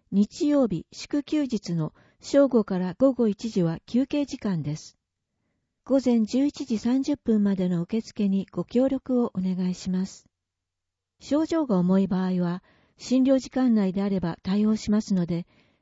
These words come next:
窓口スタッフにお申し出ください。また、診察の結果、重症の場合には、二次救急の医療機関を紹介します。五十六ページ、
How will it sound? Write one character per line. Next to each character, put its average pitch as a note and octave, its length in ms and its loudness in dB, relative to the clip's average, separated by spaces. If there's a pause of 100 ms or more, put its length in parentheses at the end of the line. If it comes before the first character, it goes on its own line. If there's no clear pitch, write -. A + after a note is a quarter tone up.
窓 G3+ 260 2
口 C#4+ 220 -4
ス - 100 -16
タ D4+ 80 -4
ッ D4 60 -4
フ B3 120 -4
に E3+ 240 0
お E3 100 -2
申 F3 140 2
し - 120 -6
出 F3+ 100 0
く - 80 -8
だ F3 100 -2
さ F3+ 160 -4
い。 E3+ 80 -8 (1000)
ま F#3+ 140 0
た、 A3 260 -2 (200)
診 C#4 260 0
察 D4 260 0
の C4+ 120 4
結 A#3+ 300 0
果、 A3 220 -4 (260)
重 C4 180 2
症 C#4+ 220 0
の C4+ 140 2
場 A3+ 140 2
合 A#3+ 100 2
に A#3 160 4
は、 D#3+ 200 -2 (300)
二 G3+ 140 4
次 D4 180 0
救 D4+ 220 0
急 F#3+ 240 0
の E3 240 -2
医 F#3 120 0
療 C4+ 180 2
機 - 120 -12
関 G3 220 0
を D#3 60 -2
紹 E3 240 -4
介 D#3 200 -6
し - 140 -10
ま D3+ 160 -4
す。 - 240 -16 (920)
五 A3 200 4
十 D4+ 280 2
六 C4 280 0
ペ D4 240 2
ー A#3 40 0
ジ、 D#3+ 280 -8